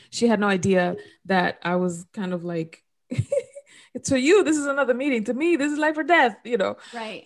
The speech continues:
Speaker 1: And, um, she sat down, and apparently her secretary, her assistant, told her what I was coming to talk to her about, because
Speaker 2: Mm-hmm.
Speaker 1: she sits and she looks at me and she goes, "Okay, which conversation are we having?"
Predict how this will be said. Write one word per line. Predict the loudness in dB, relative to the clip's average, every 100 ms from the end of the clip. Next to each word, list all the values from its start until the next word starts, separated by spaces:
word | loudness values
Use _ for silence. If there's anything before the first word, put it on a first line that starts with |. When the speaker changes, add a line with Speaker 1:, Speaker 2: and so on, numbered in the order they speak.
| -4
Speaker 1:
And, | 0 2 2 -2 -2
um, | 0 0 -2 -6 -8 _ _ _ _
she | -6 -6
sat | -2 -2 0
down, | 0 0 -2 -2 -4 -6 _ _ _ _ _ -4
and | 0 0 -2 -8 _ _ -4
apparently | -2 0 0 2 2 2
her | 2 0
secretary, | 0 -4 -2 -2 0
her | 0
assistant, | -2 -4 -6 -10
told | -2 0 -2
her | -2 -2 -2 -4 _ _
what | -8 -2 0 0 -2
I | 0 2
was | 2 0
coming | -8 -10 -6
to | -4
talk | -2 -4 -2
to |
her | -2
about, | 0 0 -4
because | -8 -8 -2 0 0 -2
Speaker 2:
Mm-hmm. | -6 -18 _ _
Speaker 1:
she | -8 -6
sits | -2 -2 -2 -8
and | -10
she | -8 -2
looks | -2 -2
at | -6
me | -6
and | -8
she | -6
goes, | -4 -6 -6
"Okay, | -4 -2 -2 -6 _ 2
which | 2 2
conversation | -2 -2 -2 0 0 -2 -6
are | -10
we | -14
having?" | -18 -20 -20 -20